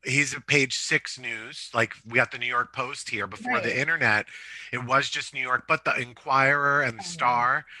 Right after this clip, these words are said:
Speaker 2: yes.
Speaker 1: every, every supermarket in America.
Speaker 2: That's right. So
Speaker 1: Yeah.
Speaker 2: maybe people did pay attention.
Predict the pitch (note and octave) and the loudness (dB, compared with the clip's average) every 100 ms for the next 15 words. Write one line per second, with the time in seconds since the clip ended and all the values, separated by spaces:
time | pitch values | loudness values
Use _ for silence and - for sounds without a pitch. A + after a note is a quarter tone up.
0 | - F#3+ F#3+ E3+ C3+ A#2+ C#3 C3 - B2+ | -16 -4 2 4 4 4 4 4 4 4
1 | A#2+ C3 - C3 A2 A2+ G#2+ A#2 G#2 G#2 | 4 0 0 -8 -6 0 0 0 -2 -2
2 | F#2+ F#2+ F2 - E2+ E2 - G#3 G3+ F3+ | 0 0 0 -4 -8 -10 0 2 2 0
3 | D#3+ D3+ - - _ - A#3+ A#3 B3 A#3 | -4 -4 -10 -18 _ -2 2 2 2 0
4 | G#3+ A#3 G#3 F#3 E3+ E3+ D#3+ E3+ D#3 D3+ | -2 -2 -4 -6 -2 -2 -2 -4 -4 -6
5 | E3 D#3 - D3 D#3+ | -8 -8 -8 -10 -10